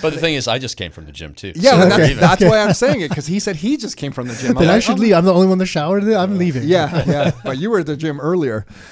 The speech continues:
Speaker 2: So, Craig, yeah, you don't know. Nick's been going to the gym since he was, uh, six months old.
Speaker 1: Yeah,
Speaker 2: And,
Speaker 1: he's,
Speaker 2: uh,
Speaker 1: that's why I, that's why I said he looks like Traposaurus
Speaker 2: Pull,
Speaker 1: Rex when he walked
Speaker 2: pull the
Speaker 1: in
Speaker 2: mic
Speaker 1: there.
Speaker 2: right, this mic, I need you to pull right in.
Speaker 1: Right
Speaker 2: Or
Speaker 1: up.
Speaker 2: no, yeah, there
Speaker 1: Yeah,
Speaker 2: you
Speaker 1: right
Speaker 2: go.
Speaker 1: up in there.
Speaker 2: Right up in there, yeah. Um,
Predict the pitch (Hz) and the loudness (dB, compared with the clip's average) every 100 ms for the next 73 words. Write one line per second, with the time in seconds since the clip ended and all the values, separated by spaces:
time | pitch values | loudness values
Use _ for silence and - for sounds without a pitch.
0 | - 143 127 151 135 127 131 160 147 123 | -8 -6 0 -2 0 -2 0 -2 -2 -2
1 | 127 147 - 139 120 127 123 - 113 107 | -4 -6 -6 -6 -4 -6 -6 -8 -10 -8
2 | 120 117 - 113 - 110 110 110 - 101 | -6 -6 -8 -10 -10 -10 -6 -6 -6 -6
3 | 101 - 113 - 131 131 104 123 - _ | -6 -10 -12 -8 -8 -8 -10 -10 -16 _
4 | 101 107 - 147 147 - 156 151 139 143 | -10 -4 -2 -2 0 0 -2 -2 -2 -2
5 | 143 143 135 139 131 123 175 208 101 98 | -4 -6 -6 -6 -6 -6 -10 -12 -14 -14
6 | - 95 - 104 95 - 170 185 107 160 | -18 -16 -10 -10 -10 0 2 2 -4 -8
7 | - 87 87 90 156 180 190 170 165 156 | -12 -16 -14 -2 0 2 0 -2 0 0
8 | 143 143 156 139 143 135 139 139 131 131 | 0 -2 -2 -4 -4 -4 -4 -4 -4 -4
9 | - 127 117 127 120 101 104 82 - 120 | -4 -4 -2 -2 -2 -2 0 -2 -4 -4
10 | 117 113 120 113 127 131 123 120 98 85 | -2 -2 -2 0 0 0 -4 -8 -6 -8
11 | 113 127 131 127 127 120 113 104 120 117 | -4 -2 0 -2 -2 -4 -4 -6 -4 -6
12 | 104 101 _ - _ 120 120 117 117 117 | -6 -12 _ -20 _ -4 -4 -2 -4 -6
13 | 113 | -8